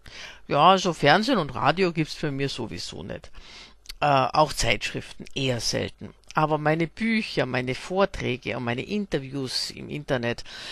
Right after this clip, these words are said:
ha, auf all das sollte ich eine ganze Woche verzichten. Also ehrlich gestanden,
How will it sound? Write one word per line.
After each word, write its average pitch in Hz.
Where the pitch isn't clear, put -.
ha, 294
auf 202
all 233
das 262
sollte 220
ich 185
eine 208
ganze 233
Woche 208
verzichten. -
Also 196
ehrlich 185
gestanden, 190